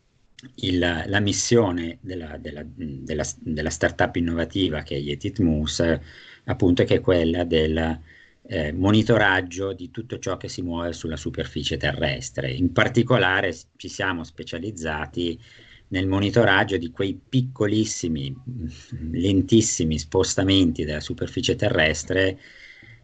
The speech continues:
eh, che possono però portare a potenziali danni, a crolli o, o a frane, subsidenza e, e così, così vi-, via dicendo.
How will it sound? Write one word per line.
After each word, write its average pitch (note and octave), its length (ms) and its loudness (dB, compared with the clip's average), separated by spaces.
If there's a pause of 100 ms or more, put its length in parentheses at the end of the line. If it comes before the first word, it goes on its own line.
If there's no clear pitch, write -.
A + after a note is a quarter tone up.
eh, E2+ 460 2
che - 140 0
possono G#2 520 0
però E2+ 440 0
portare E2+ 760 -4
a D#2 580 -6 (380)
potenziali D#2+ 560 -4
danni, F2 580 2
a C#2+ 200 -2
crolli E2+ 680 4
o, D#2 120 4
o C#2+ 1200 -4
a - 80 -4
frane, E2 600 4
subsidenza D2+ 1120 -2 (480)
e, C2+ 640 -6
e - 160 -2
così, C#2 480 -2
così F#2 300 6
vi-, F2+ 240 4
via F2+ 220 4
dicendo. C2+ 640 -2